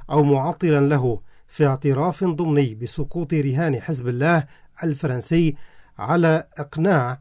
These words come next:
الخارج والداخل بمرشحه. يبقى أن التعطيل للجهد الوطني الذي أشار له البيان هو من صلب مسؤوليته مع شريكه في الثنائي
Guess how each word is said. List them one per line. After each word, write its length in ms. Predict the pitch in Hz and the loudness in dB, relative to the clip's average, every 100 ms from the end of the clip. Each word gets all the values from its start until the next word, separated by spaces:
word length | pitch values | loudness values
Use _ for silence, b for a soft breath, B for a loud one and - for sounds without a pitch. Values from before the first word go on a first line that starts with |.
| - | -8
الخارج 520 | 139 - 165 160 151 117 | -8 -2 0 2 0 -2
والداخل 560 | 120 143 156 156 139 | -4 -2 0 2 2
بمرشحه. 1000 | 120 143 160 143 131 - 165 156 117 113 - - _ _ - | 0 0 0 0 -2 -6 -4 -2 -4 -6 -14 -20 _ _ -2
يبقى 380 | 143 143 156 127 | -2 0 -4 -4
أن 120 | 147 | -4
التعطيل 680 | 139 147 127 175 175 170 - B B B | -4 -4 -2 2 4 2 0 B B B
للجهد 440 | 135 139 156 185 175 | 0 0 2 0 0
الوطني 600 | 160 160 156 156 131 101 _ _ - | 0 0 0 2 0 -4 _ _ -8
الذي 300 | 135 147 147 | 0 0 0
أشار 420 | 123 131 170 160 135 | -2 -4 -4 -2 0
له 220 | 156 147 | 0 0
البيان 520 | 127 127 151 170 151 b b b - | 0 2 4 4 2 b b b 2
هو 220 | 151 151 | 6 6
من 140 | 147 | 4
صلب 320 | - 208 180 | 2 -2 0
مسؤوليته 800 | 185 151 - 135 139 160 175 151 | 0 0 -4 -6 -4 0 2 2
مع 160 | 139 123 | 2 -2
شريكه 580 | - 131 156 165 151 139 | -4 -4 -2 0 0 0
في 120 | 147 | -4
الثنائي 580 | 139 143 123 147 165 | -4 -4 -2 0 0